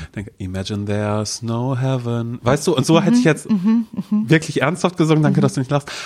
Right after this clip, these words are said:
Speaker 1: Aber so würde ich halt singen. Und in meiner
Speaker 2: Ich finde das jetzt gar nicht so schlecht. <laughs> Wirklich.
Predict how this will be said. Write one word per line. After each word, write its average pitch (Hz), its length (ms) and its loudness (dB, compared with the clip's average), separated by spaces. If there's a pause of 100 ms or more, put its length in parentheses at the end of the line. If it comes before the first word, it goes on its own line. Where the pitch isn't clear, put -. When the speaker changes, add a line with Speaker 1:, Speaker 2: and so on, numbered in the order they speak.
Speaker 1:
Aber 120 180 4
so 139 200 4
würde 147 140 4
ich 131 100 -2
halt 139 120 4
singen. 156 200 2
Und 127 440 -2
in 120 120 0
meiner 151 600 4
Speaker 2:
Ich - 100 -8
finde 185 120 -6
das 165 100 -8
jetzt 165 180 -6
gar 147 100 -6
nicht 147 140 -8
so 147 100 -6
schlecht. 170 340 -2
<laughs> - 1600 -8
Wirklich. 254 440 0